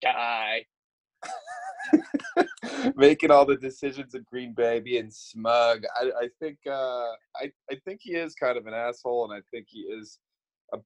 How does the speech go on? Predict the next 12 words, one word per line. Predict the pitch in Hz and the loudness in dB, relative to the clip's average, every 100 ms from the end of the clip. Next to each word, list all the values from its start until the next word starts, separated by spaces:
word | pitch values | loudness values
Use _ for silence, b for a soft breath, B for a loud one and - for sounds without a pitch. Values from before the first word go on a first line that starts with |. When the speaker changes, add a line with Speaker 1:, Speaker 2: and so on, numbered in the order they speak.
| _ | _
Speaker 2:
bad | 107 110 110 98 _ _ | 0 2 0 -4 _ _
teammate, | 135 123 117 110 113 - - | -14 -12 -10 -8 -8 -12 -8
and | 104 101 98 92 | -6 -6 -8 -4
that's | 107 143 | 2 2
Speaker 1:
Oh, | 143 | 2
Speaker 2:
why | 104 101 | 2 2
Speaker 1:
human | 160 143 | 0 2
Speaker 2:
he's | |
Speaker 1:
being, | 131 135 151 - _ | 2 2 0 -8 _
yeah. | 113 110 - _ | -10 -8 -8 _
Speaker 2:
and | 117 113 - _ _ - | -6 -6 -10 _ _ -6
maybe, | 170 170 | -2 -2